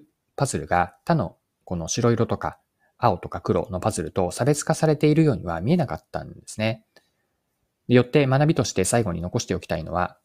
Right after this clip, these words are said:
差別化を図る時の着眼点。具体的には次のようなこれから言う問いかけというのを自分、または自分たちにしてみるといいのかなと思っていて、これが差別化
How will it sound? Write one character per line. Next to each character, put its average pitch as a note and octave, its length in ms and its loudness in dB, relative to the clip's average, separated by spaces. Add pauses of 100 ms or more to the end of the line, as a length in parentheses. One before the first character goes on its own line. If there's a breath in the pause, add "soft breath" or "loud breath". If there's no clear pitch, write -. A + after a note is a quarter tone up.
差 - 160 -2
別 D3 180 0
化 F3 120 4
を E3+ 40 4
図 E3 180 4
る D3 60 4
時 - 180 -8
の - 100 -12
着 - 220 -6
眼 G2+ 180 -2
点。 E2+ 200 -10 (400)
具 C3 100 -2
体 B2+ 140 4
的 B2 160 0
に B2 100 -4
は F2 220 -2
次 E3+ 200 2
の D3 80 2
よ F#2+ 80 0
う - 20 -4
な D#2 120 -6
こ - 100 -4
れ G#2+ 80 0
か A2+ 100 2
ら A2 100 2
言 G2+ 160 2
う G#2 120 -4
問 A2 120 -2
い G#2 40 0
か G2+ 120 0
け F#2+ 160 -4
と - 160 -12
い D#2 40 -10
う - 20 -16
の F#2+ 140 -2
を F#2 40 -2
自 E2+ 180 -8
分、 A2 300 -2
ま G2 100 -4
た D3 100 4
は F#2+ 80 2
自 G2 120 -2
分 D#3 160 0
た A2+ 100 0
ち - 120 -8
に E2+ 140 -8
し - 60 -14
て A2 100 0
み G#2+ 100 0
る F2 60 -6
と - 100 -10
い E2+ 60 -6
い - 20 -6
の D2+ 100 -10
か - 100 -10
な E2 160 -14
と - 80 -16
思 E2+ 80 -12
っ - 40 -20
て - 140 -20
い - 40 -18
て、 E2+ 260 -4 (320)
こ C#3+ 100 -2
れ C#3+ 60 4
が C#3 160 6
差 - 160 0
別 C3+ 180 0
化 C3 140 4